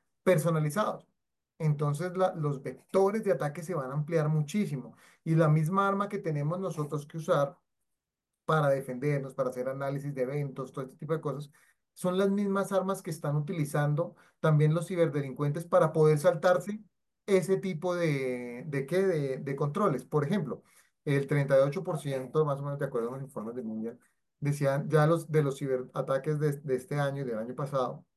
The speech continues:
tuvieron un componente de inteligencia artificial. Recuerden que una de las cosas que se hace en análisis de malware, cuando hago la, el análisis de malware dinámico,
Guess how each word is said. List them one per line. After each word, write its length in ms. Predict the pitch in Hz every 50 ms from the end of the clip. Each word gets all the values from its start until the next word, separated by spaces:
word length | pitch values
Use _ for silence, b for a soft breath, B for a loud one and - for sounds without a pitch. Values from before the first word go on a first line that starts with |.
| _ _ _ _ _ _ _ _ _ _ _ _
tuvieron 380 | - 147 143 139 143 143 151 156
un 60 | 147
componente 500 | 175 165 151 143 139 127 123 120 - 143
de 60 | 135
inteligencia 440 | - 135 131 120 113 117 110 - 110
artificial. 540 | 104 - 110 101 101 98 - 98 92 - _ _ b b b b b b b -
Recuerden 400 | 156 156 147 175 175 180 196 196
que 100 | 202 202
una 120 | 196 190
de 60 | 196
las 140 | 190 175 147 -
cosas 280 | 156 139 135 151 147
que 160 | - 165 156
se 180 | 147 - 131 127
hace 320 | 113 117 131 139 139 156
en 80 | 156 143
análisis 380 | 127 120 113 113 123 123 139 139
de 100 | 131 117
malware, 480 | 107 113 123 131 131 117 123 117 113
cuando 240 | - 123 113 104 107
hago 160 | 110 117 127
la, 240 | 131 131 127 123 123 -
el 140 | 139 123 113
análisis 360 | 110 107 107 110 117 127 135
de 100 | 123 127
malware 400 | 110 101 107 110 110 117 123 127
dinámico, 600 | - 123 110 120 127 127 123 113 - 127 123 131